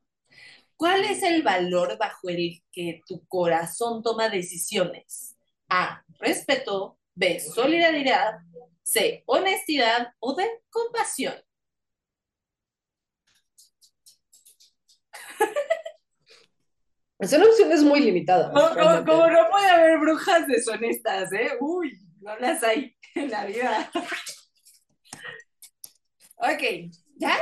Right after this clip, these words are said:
Speaker 1: ¿Ya tienen sus respuestas todos, chicos? Eh, perdón, chicas, los chicos no entran. Lo siento,
Speaker 2: <laughs>
Speaker 1: aquí dicen chicas,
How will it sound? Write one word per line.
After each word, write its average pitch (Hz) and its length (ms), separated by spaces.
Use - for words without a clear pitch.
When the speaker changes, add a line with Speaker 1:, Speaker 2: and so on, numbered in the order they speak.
Speaker 1:
¿Ya 269 120
tienen 349 240
sus 269 140
respuestas 240 540
todos, 277 180
chicos? 320 320
Eh, - 320
perdón, 233 340
chicas, 214 400
los 208 180
chicos 240 240
no 226 80
entran. 220 340
Lo 190 120
siento, 233 320
Speaker 2:
<laughs> - 0
Speaker 1:
aquí - 440
dicen 254 260
chicas, 311 640